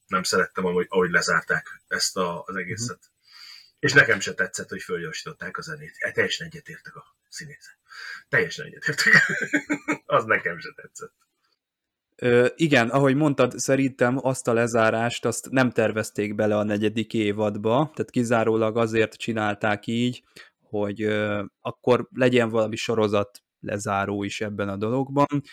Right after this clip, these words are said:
Speaker 2: tehát, ö, ez ugrottak ott három évet, vagy a-, ameddig a hetedik évad tartott volna,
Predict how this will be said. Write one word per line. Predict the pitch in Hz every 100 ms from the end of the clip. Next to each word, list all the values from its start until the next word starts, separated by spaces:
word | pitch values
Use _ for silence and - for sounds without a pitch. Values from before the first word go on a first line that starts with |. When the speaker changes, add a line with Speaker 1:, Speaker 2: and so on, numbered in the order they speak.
| - -
Speaker 2:
tehát, | - 110 107 113
ö, | 113 120
ez | 123 - - - _
ugrottak | 156 127 117 110 117 -
ott | 107 - - - _ _ _ _ _
három | 110 104 107 104
évet, | 101 98 101 -
vagy | 107
a-, | 101 104 -
ameddig | 120 113 107 110 110
a | 104
hetedik | 110 107 104 -
évad | 113 104 101 101 - _ _ _
tartott | - 110 98 101 -
volna, | 113 113 110